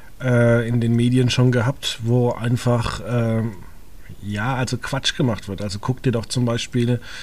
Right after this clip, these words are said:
solche Zeitschriften wie Die Aktuelle an,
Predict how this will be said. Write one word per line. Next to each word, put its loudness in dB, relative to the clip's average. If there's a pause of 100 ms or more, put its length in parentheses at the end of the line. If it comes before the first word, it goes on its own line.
(120)
solche 2
Zeitschriften 2
wie 4
Die 0
Aktuelle 2
an, 2